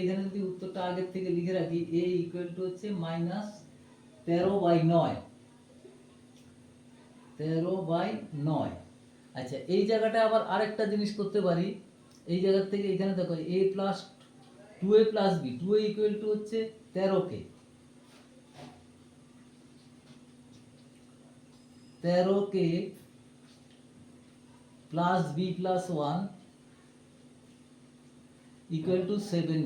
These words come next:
কে। Therefore,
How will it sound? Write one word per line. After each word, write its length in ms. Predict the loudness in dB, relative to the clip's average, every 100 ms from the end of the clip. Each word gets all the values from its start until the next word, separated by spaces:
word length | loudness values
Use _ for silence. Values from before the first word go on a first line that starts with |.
| -4
কে। 120 | -10 -14 -16 -20 -20 -20 -20 -20 -20 -20 -20 -20 -20 -20 -20 -20 -20 -20 -20 -20 -20 -6
Therefore, 520 | 0 2 2 0 0